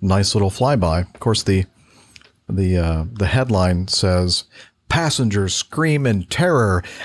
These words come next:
as pilot performs incredibly low stunt." I mean, I was really expecting so-, to see something just amazing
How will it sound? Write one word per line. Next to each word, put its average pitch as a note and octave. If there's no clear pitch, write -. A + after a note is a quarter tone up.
as -
pilot D3+
performs C3+
incredibly C3+
low B2
stunt." B2+
I B2
mean, A#2
I B2+
was C3
really C3+
expecting G#2
so-, -
to -
see A2+
something F#2
just A2+
amazing A#2